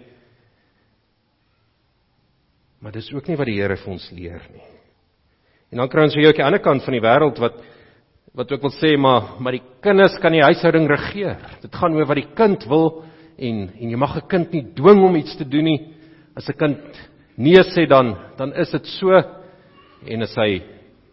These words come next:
as te ware amper in die oggend sê, maar ek, ek gaan nie kerk toe gaan nie, ek gaan nie opstaan nie, ek gaan nie klere aantrek nie, dan staan die ouers amper terug en sê, maar ek wil nie my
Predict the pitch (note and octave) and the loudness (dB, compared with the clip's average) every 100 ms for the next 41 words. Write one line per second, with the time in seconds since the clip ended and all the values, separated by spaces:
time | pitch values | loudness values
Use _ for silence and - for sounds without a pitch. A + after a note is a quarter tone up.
0 | _ _ _ _ _ - - A2 B2 C3+ | _ _ _ _ _ -18 -10 0 4 6
1 | C3+ B2+ D3 B2 - - - - _ _ | 4 2 2 2 -2 -20 -20 -20 _ _
2 | _ _ _ _ _ _ - A#2 B2+ C#3 | _ _ _ _ _ _ -12 -6 -4 0
3 | D3 - C#3+ C3 A#2+ G#2 - - - F3+ | -2 0 2 4 2 2 -4 -16 -4 0
4 | F3 - D#3 D3+ - - D3+ D3 C3+ - | 0 2 4 4 0 -6 -2 0 0 0
5 | E3 D#3+ E3+ - D3 D3 D3 C3 A2 - | -2 -2 -4 -4 0 2 0 -2 -6 -14
6 | - C#3+ C#3+ E3 E3+ D#3 C#3 - C#3+ C3+ | -10 -8 -6 2 4 6 4 2 -2 -2
7 | - C3+ A#2 - _ _ _ _ _ _ | -2 -8 -8 -12 _ _ _ _ _ _
8 | _ _ _ _ _ _ _ _ _ _ | _ _ _ _ _ _ _ _ _ _
9 | _ _ G#2 F#2+ E2 - - - - - | _ _ -14 -12 -14 -18 -20 -20 -20 -12
10 | G#2 G#2+ G#2 G#2+ B2 G#2+ A2 - C3 - | -10 -8 -8 -8 -10 -12 -14 -6 -6 -6
11 | - - - _ _ _ _ G2 - G#2 | -18 -20 -20 _ _ _ _ -20 -16 -10
12 | G2 F2+ E2+ - _ _ _ _ _ _ | -8 -6 -6 -8 _ _ _ _ _ _
13 | _ _ A2+ G#2+ A#2 A2+ | _ _ -18 -10 -8 -8